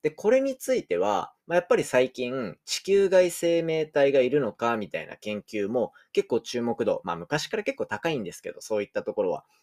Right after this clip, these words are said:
もありますし、最近こうやって惑星が本当にたくさん見つかっていると。惑星っていうのは、まあ、私たちが住んでるこの地球みたいな感じで、真ん中に恒星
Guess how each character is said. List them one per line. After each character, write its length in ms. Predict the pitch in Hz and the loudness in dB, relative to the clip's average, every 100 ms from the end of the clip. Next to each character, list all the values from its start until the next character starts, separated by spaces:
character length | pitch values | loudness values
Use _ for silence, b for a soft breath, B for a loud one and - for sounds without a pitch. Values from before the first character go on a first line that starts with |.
| - | -2
も 140 | 139 | 2
あ 40 | 151 | 4
り 100 | 175 | 2
ま 100 | - | -2
す 100 | 120 | -6
し、 400 | - 160 107 - _ _ | -2 -2 -2 -6 _ _
最 260 | - 247 240 | 0 2 2
近 200 | 226 226 | -2 -2
こ 220 | - 196 | 0 2
う 60 | 196 | 4
や 80 | 185 | 0
っ 80 | _ | _
て 200 | 180 143 | 2 2
惑 320 | 90 113 - - | 2 -2 -4 -8
星 280 | - 208 | 0 0
が 80 | 190 | 0
本 240 | - 180 202 - | -2 -4 -4 4
当 120 | 220 | 4
に 80 | 214 | 4
た 100 | 196 | -2
く 80 | |
さ 140 | - 175 | -4 -4
ん 60 | |
見 100 | 165 | -4
つ 100 | - | -4
か 100 | - | -4
っ 100 | 143 | -2
て 100 | - | 0
い 40 | 117 | 0
る 80 | 107 | 0
と。 180 | 82 _ _ _ - | -6 _ _ _ -6
惑 200 | 120 - | -4 2
星 160 | 139 | 4
っ 120 | 127 - | 4 4
て 80 | |
い 40 | 143 | 2
う 40 | |
の 100 | 92 | 2
は、 360 | 90 98 90 - _ _ | -2 -2 -2 -6 _ _
ま 60 | 139 | 4
あ、 40 | |
私 220 | 135 151 143 | 6 6 2
た 80 | |
ち 100 | 110 | 0
が 80 | 104 | -2
住 160 | - 104 | -4 -6
ん 20 | |
で 60 | 87 | -8
る 80 | |
こ 120 | - 87 | -8 -10
の 100 | 82 | -6
地 180 | - | -6
球 360 | - 170 165 160 | -2 2 2 2
み 140 | 156 | -2
た 140 | 151 87 | -2 -4
い 100 | - | -6
な 80 | - | -14
感 320 | - 80 80 | -8 -8 -8
じ 160 | 85 95 | -12 -2
で、 320 | 160 131 76 _ _ _ | 2 2 2 _ _ _
真 160 | 143 175 | 4 4
ん 100 | 180 | 4
中 220 | 175 160 | 0 0
に 180 | 151 - | -2 -4
恒 260 | - 147 143 | 6 8 8
星 520 | 143 131 117 110 | 6 4 4 4